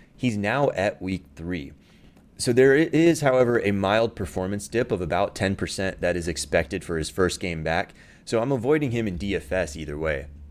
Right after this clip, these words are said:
On Russell Wilson, another game time decision, but I'm gonna be avoiding Russell Wilson in all formats regardless.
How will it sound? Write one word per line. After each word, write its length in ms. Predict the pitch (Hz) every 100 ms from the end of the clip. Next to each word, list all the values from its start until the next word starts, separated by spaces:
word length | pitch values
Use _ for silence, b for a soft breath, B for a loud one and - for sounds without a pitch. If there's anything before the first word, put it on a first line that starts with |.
| - - - - - - -
On 220 | 113 123 104
Russell 320 | 120 - 143
Wilson, 500 | 98 113 - 76 - B B B
another 320 | 101 127 165
game 280 | 110 104 120
time 220 | 131 123
decision, 600 | 104 - 92 95 76 73 B B B B
but 200 | 104 -
I'm 220 | - 139
gonna 140 | 185 185
be 120 | 175
avoiding 400 | 117 117 123 104
Russell 280 | 104 107 104
Wilson 440 | 95 92 98 90
in 180 | - 87
all 260 | - 104 110
formats 520 | - 95 90 82 -
regardless. 680 | 80 71 78 76 69 -